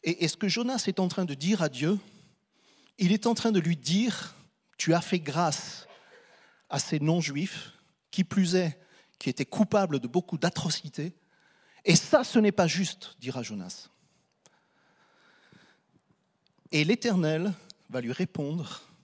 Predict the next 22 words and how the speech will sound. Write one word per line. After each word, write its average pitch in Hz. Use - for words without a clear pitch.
Mais 151
écoute, -
toi, 214
tu 135
as 127
de 127
la 127
peine 185
pour -
cet -
arbre 127
qui -
a 127
poussé -
en, 127
en 123
une 160
nuit 139
et 190
qui 240
a 139
séché 208